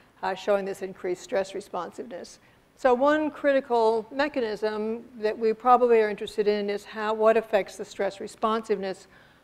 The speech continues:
of the child early on, and has this kind of cascade effect on various aspects of neurobiological development.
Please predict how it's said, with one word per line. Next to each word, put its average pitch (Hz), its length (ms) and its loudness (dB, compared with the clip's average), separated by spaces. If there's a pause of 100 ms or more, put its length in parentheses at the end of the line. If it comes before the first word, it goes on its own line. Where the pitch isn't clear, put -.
(120)
of 208 100 2
the 208 80 0
child 196 400 -2
early 190 300 0
on, 185 420 -4
and 202 220 -10
has 196 240 -6
this 190 180 -4
kind 196 220 -6
of 185 100 -6
cascade 208 560 2
effect 185 460 -2
on 185 200 -8
various 185 360 -6
aspects 180 580 -10
of 196 160 -12 (460)
neurobiological 190 960 -2
development. 196 560 0